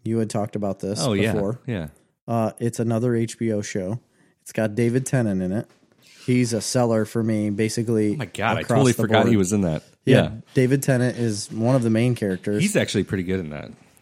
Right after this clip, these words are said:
Speaker 1: Um, yeah, he's like the nerdy dad.
Speaker 2: Yeah.
Speaker 1: You know, and
Speaker 2: But you haven't watched it all yet.
Speaker 1: Not yet. No.
Speaker 2: He's got a good
Speaker 1: I haven't
Speaker 2: he's good
Speaker 1: finished.
Speaker 2: in it.
Speaker 1: I haven't finished the first season.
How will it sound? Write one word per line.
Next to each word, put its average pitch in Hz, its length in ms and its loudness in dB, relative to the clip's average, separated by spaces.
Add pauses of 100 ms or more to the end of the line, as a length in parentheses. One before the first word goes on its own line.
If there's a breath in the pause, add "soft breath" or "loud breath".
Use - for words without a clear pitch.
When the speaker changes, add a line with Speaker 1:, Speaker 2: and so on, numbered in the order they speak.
(140)
Speaker 1:
Um, 127 340 2 (140)
yeah, 160 360 4
he's 135 240 0
like 135 140 4
the 131 100 2
nerdy 120 380 2
dad. 107 420 -2
Speaker 2:
Yeah. 87 280 -10
Speaker 1:
You 113 80 -2
know, 104 340 -4
and 113 400 -2 (380 loud breath)
Speaker 2:
But 117 100 2
you 131 140 6
haven't 107 200 4
watched 90 280 -4
it 87 80 0
all 82 160 0
yet. - 200 -10 (140)
Speaker 1:
Not 120 260 0
yet. 107 300 -4 (140)
No. 110 240 -6 (120)
Speaker 2:
He's 117 200 -4
got 98 160 -4
a 82 40 -6
good 80 280 -10
Speaker 1:
I 123 100 2
haven't 123 260 2
Speaker 2:
he's 98 80 -10
good 113 120 4
Speaker 1:
finished. 110 300 -2
Speaker 2:
in 50 80 -12
it. - 100 -14 (280)
Speaker 1:
I 135 80 4
haven't 147 220 4
finished 135 320 0
the 120 80 -4
first - 280 -6
season. 107 440 -6